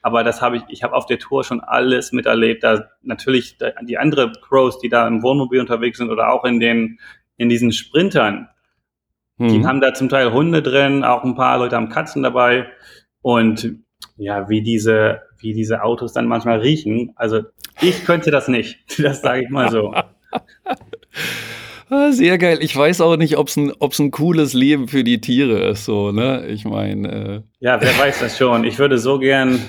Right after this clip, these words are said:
Speaker 1: die Gedanken lesen können von Katzen oder Hunden, aber <laughs> ich, ja, ich kenn mich mit, mit Haustieren, ehrlich gesagt, obwohl ich vier Katzen hab, nicht so richtig aus. Das war immer so Natalias Haupthobby, sich um Tiere zu kümmern.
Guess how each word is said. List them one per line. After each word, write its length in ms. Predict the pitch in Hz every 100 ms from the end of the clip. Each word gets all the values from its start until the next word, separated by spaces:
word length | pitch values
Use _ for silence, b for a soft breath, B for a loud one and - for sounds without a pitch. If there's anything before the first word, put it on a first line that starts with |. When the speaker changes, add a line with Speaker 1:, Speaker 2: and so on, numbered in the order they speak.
| -
Speaker 1:
die 160 | -
Gedanken 340 | 117 120 131 123
lesen 300 | 123 113 117
können 320 | 127 123 120
von 160 | 120 113
Katzen 340 | 127 - 127
oder 160 | 117 110
Hunden, 420 | 120 110 117 117
aber 360 | 117 117 110 -
<laughs> 0 |
ich, 140 | 117 B B B B B B -
ja, 200 | 131 -
ich 140 | 120
kenn 180 | 139 135
mich 160 | 127 131
mit, 300 | 117 - 131
mit 320 | 120 113 -
Haustieren, 400 | 135 120 - 117
ehrlich 340 | 123 170 196
gesagt, 320 | 127 123 143
obwohl 240 | 123 117 143
ich 80 | 143
vier 140 | 135
Katzen 280 | 139 135 120
hab, 60 | 117
nicht 140 | 131
so 80 | 123
richtig 380 | 135 139 104 104
aus. 160 | 110
Das 100 | 113
war 80 | 120
immer 140 | 123 117
so 80 |
Natalias 640 | 113 113 117 139 120 110 120
Haupthobby, 680 | 131 - 110 107 113 120 B B B
sich 220 | - 120
um 120 | 120 110
Tiere 300 | 135 127 117
zu 100 | 107
kümmern. 460 | 110 110 113 135